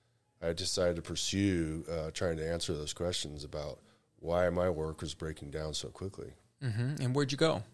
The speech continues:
Speaker 1: I went all over the place, honestly. Um,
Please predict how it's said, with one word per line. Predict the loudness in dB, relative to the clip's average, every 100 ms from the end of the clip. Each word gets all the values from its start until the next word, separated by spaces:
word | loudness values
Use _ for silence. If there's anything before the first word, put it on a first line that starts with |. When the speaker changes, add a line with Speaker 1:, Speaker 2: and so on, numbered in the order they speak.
| -20 _ _ _ _ -20 -20 -20 -20 -20 -18 -20 -20 -20 -14 2
Speaker 1:
I | 6 8 6 4
went | 6 8
all | 10
over | 10 8
the |
place, | 4 -2 -4 -4 -2
honestly. | 0 0 0 -2 -4 -6 -14 -10
Um, | -6 -4 -4 -6 -12